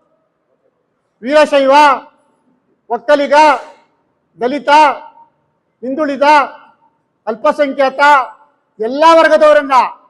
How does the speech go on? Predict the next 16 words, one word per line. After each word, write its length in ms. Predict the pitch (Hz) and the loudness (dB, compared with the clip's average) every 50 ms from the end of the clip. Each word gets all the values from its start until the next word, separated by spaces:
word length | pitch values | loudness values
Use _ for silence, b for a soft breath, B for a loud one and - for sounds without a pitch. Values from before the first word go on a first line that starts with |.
| _ _ _ _ _ _ - | _ _ _ _ _ _ -12
ಒಂದೆಡೆ 380 | 220 254 262 262 277 262 269 269 269 | -12 -8 -2 -2 0 0 0 0 -2
ಕೊಂಡೊಯ್ಯುವ 400 | 269 269 269 277 277 269 269 262 262 - 302 | -2 -2 0 0 0 2 0 -2 -2 -2 -4
ಶಕ್ತಿ 360 | 302 - _ _ 320 294 269 226 202 - _ _ _ _ _ _ - 214 | -6 -6 _ _ -6 -4 -4 -4 -4 -8 _ _ _ _ _ _ -6 -6
ಮಾನ್ಯ 280 | 233 240 240 240 247 247 220 | -4 -4 -4 -4 -4 -4 -6
ಡಿ 80 | 233 247 240 | -6 -8 -6
ಕೆ 100 | 247 247 240 | -6 -6 -6
ಶಿವಕುಮಾರ್ 420 | 247 247 226 - 233 226 233 233 233 | -8 -12 -18 -16 -12 -8 -6 -4 -4
ಅವ್ರಿಗಿದೆ. 380 | 226 226 233 233 220 233 233 233 220 196 165 - _ _ _ _ _ _ _ _ _ _ _ _ _ _ _ _ _ _ _ _ _ _ _ _ _ _ _ _ _ _ _ _ _ _ _ _ _ _ _ _ _ _ _ 185 | -4 -6 -8 -8 -6 -4 -4 -2 -4 -4 -6 -10 _ _ _ _ _ _ _ _ _ _ _ _ _ _ _ _ _ _ _ _ _ _ _ _ _ _ _ _ _ _ _ _ _ _ _ _ _ _ _ _ _ _ _ -10
ಮಂಡ್ಯ 220 | 208 240 254 294 302 302 - | -8 -6 -2 0 0 0 0
ಜಿಲ್ಲೆ 180 | 302 285 277 302 294 | -2 -2 0 2 2
ಆಗ್ಬೋದು, 360 | 294 277 247 311 302 294 294 247 214 _ _ _ _ _ _ _ _ _ _ _ _ _ _ _ _ - | 2 2 2 0 0 0 -2 -4 -6 _ _ _ _ _ _ _ _ _ _ _ _ _ _ _ _ -12
ಮೈಸೂರು 340 | 202 254 269 277 302 302 277 226 | -10 -10 -8 -6 -8 -8 -8 -8
ಜಿಲ್ಲೆ 180 | 285 277 285 302 302 | -6 -2 0 2 2
ಆಗ್ಬೋದು, 380 | 302 269 269 302 302 294 277 233 214 - _ _ _ _ _ _ _ _ _ _ _ _ - | 2 2 2 0 0 0 0 -2 -4 -8 _ _ _ _ _ _ _ _ _ _ _ _ -14
ತುಮಕೂರು 360 | 240 247 269 269 294 311 277 233 | -12 -12 -10 -8 -8 -8 -8 -8
ಜಿಲ್ಲೆ 180 | 302 269 285 | -6 -2 0